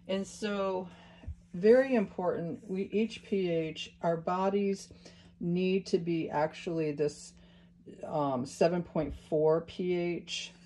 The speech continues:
Your body fights to be seven point four, guys. Yeah. And so anything below that, like if you take spring water and you P H test your spring water, this is your test today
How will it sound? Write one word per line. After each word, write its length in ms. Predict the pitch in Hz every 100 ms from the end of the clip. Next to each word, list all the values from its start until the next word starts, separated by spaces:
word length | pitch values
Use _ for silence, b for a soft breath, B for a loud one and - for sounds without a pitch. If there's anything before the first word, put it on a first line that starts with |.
| -
Your 200 | 175 170
body 360 | 160 165 151 147
fights 580 | 143 - 147 135 131 -
to 140 | -
be 200 | 143 143
seven 400 | 135 - 135 127
point 320 | - 135 120 -
four, 280 | 127 127
guys. 540 | 120 135 139 113 - - - -
Yeah. 360 | - 175 165 - B B B B
And 120 | 185
so 180 | 170 190
anything 560 | 185 208 233 240 202 175
below 640 | 170 160 156 151 156 190
that, 420 | 165 135 127 131 B B B
like 220 | 180 170
if 160 | 180 -
you 160 | 214
take 340 | 233 - 180 -
spring 460 | - - 175 170
water 500 | 170 160 160 160 160 -
and 180 | 151 151
you 80 | 165
P 340 | - 180 170
H 360 | 156 151 - -
test 640 | - 143 139 - - -
your 160 | 151 147
spring 360 | - 143 139
water, 300 | 131 127 123
this 300 | 120 139 -
is 100 | 156
your 140 | 156 151
test 580 | - 139 131 - -
today 640 | - 127 139 117 113 123